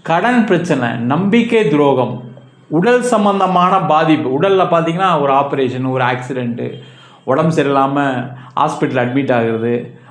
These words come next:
மருத்துவ செலவுகள், தொடர்ந்து குடும்பத்துக்கும் எல்லாருக்கும் மருத்துவ செலவுகள், நிறைய பேருக்கு கடன் பிரச்சனையோட அளவு அதிகமா இருக்கு. சில பேருக்கு பாத்தீங்க அப்படின்னா, வேலையில பிரச்சனை, வேலை இல்லாம இருக்கக்கூடிய ஒரு சூழ்நிலை,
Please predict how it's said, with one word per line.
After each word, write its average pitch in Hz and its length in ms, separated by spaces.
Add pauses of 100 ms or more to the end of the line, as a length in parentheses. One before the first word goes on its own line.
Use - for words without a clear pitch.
மருத்துவ 190 480
செலவுகள், 143 480
தொடர்ந்து 202 760
குடும்பத்துக்கும் 202 560
எல்லாருக்கும் 135 440
மருத்துவ 123 320
செலவுகள், 117 400
நிறைய 196 560
பேருக்கு 160 720 (260)
கடன் 262 500
பிரச்சனையோட 202 380
அளவு 165 400
அதிகமா 143 400
இருக்கு. 127 480 (260)
சில 214 280
பேருக்கு 214 440
பாத்தீங்க 202 240
அப்படின்னா, 170 600
வேலையில 190 560
பிரச்சனை, 147 420
வேலை 170 500
இல்லாம 214 500
இருக்கக்கூடிய 151 500
ஒரு 127 120
சூழ்நிலை, 143 400